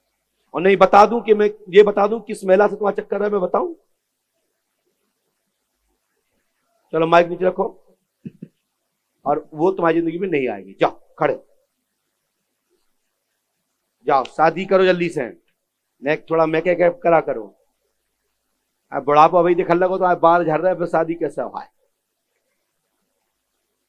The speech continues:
भैया, ये मजाक किया है हमने, ये कोई असलियत बात नहीं थी। ये तो आस-, विनोदास्पद के माध्यम से मैंने आपके चेहरे पर मुस्कान लाया है, नहीं तो आप लोग यूं बैठे थे।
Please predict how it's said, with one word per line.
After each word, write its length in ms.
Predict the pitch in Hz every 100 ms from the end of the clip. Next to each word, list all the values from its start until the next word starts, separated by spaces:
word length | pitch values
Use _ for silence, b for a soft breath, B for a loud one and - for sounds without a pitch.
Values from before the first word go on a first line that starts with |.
| _ _ _ _ _ _ _ _ 143
भैया, 280 | 160 190
ये 180 | 175 165
मजाक 360 | 160 147 160 170
किया 340 | - 151 170
है 80 | 175
हमने, 240 | 139 123 101 - _ _ _ _ _ -
ये 60 |
कोई 220 | 170 180 185
असलियत 460 | 151 - 165 196
बात 240 | 170 185 185
नहीं 160 | 208 202
थी। 320 | 139 117 - _ -
ये 100 | 156
तो 480 | 156 208 208 - -
आस-, 460 | 143 147 143 - 147
विनोदास्पद 720 | 151 185 202 151 151 - 202 -
के 100 | 165
माध्यम 380 | 143 139 165 156
से 300 | 131 123 - _ 131
मैंने 280 | 160 185 -
आपके 300 | 151 170 -
चेहरे 340 | 175 - 165 202
पर 100 | 185
मुस्कान 420 | 143 - 147 135
लाया 120 | 135
है, 120 | 156 180 b -
नहीं 100 | 175
तो 80 | 190
आप 160 | 165
लोग 180 | 185 190
यूं 120 | 175
बैठे 180 | 151 131
थे। 260 | 113 110